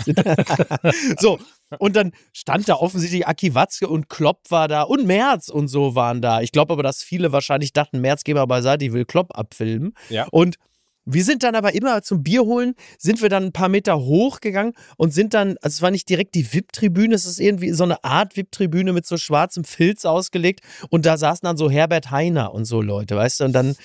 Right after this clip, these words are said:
Speaker 2: Der Pöbel.
Speaker 1: äh, ja, so, ja, der, der Edelpöbel.
Speaker 2: <laughs>
Speaker 1: Und, und dann, dann, da hast du auch so gemerkt, da saß so Herbert Heiner immer so ein bisschen missmutig, wie er dreinblickt. Und dann hab ich dann zu ihm gesagt,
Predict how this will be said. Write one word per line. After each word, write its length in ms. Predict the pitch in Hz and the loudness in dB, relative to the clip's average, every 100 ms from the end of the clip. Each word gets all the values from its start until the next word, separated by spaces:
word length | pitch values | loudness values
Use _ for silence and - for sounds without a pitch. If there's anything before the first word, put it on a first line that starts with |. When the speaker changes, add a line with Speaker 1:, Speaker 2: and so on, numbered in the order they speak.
| - | -10
Speaker 2:
Der 100 | - | -4
Pöbel. 360 | 120 147 151 107 | 0 2 2 0
Speaker 1:
äh, 40 | 98 _ - | -6 _ -4
ja, 120 | 147 | -2
so, 320 | 151 175 208 | 2 4 4
ja, 140 | 151 160 | 2 0
der, 240 | 170 151 | 0 -2
der 220 | 156 170 | -2 -2
Edelpöbel. 800 | 214 226 196 143 156 139 127 117 104 | 2 4 4 4 4 4 4 0 -2
Speaker 2:
<laughs> 40 | - - - | -6 -4 2
Speaker 1:
Und, 200 | 190 208 - - - - | 4 4 -2 -8 -16 -2
und 180 | 196 202 | 0 2
dann, 340 | 214 202 175 | 2 0 -2
dann, 300 | 185 196 190 151 | -2 0 -4 0
da 140 | 160 | 0
hast 120 | 185 | 2
du 60 | 214 | 2
auch 80 | 185 | 2
so 120 | 180 | 2
gemerkt, 300 | 160 156 160 | 0 0 2
da 80 | 156 | 2
saß 220 | 147 180 | 2 0
so 80 | 185 | 0
Herbert 380 | 151 165 160 131 | 2 2 2 0
Heiner 280 | 139 190 190 | 0 2 2
immer 140 | 185 | 2
so 140 | 165 160 | 2 2
ein 80 | |
bisschen 320 | 147 196 185 151 | 0 0 2 4
missmutig, 600 | 226 - 175 214 202 160 | 2 2 2 2 0 0
wie 80 | 165 | 2
er 100 | 151 | 2
dreinblickt. 640 | 120 131 196 175 214 185 | 2 2 2 2 0 0
Und 80 | 165 | -2
dann 120 | 170 | 0
hab 40 | |
ich 160 | 196 - | -2 -10
dann 80 | - | -4
zu 80 | 165 | -4
ihm 240 | - 175 | 0 0
gesagt, 240 | 156 151 | 2 -4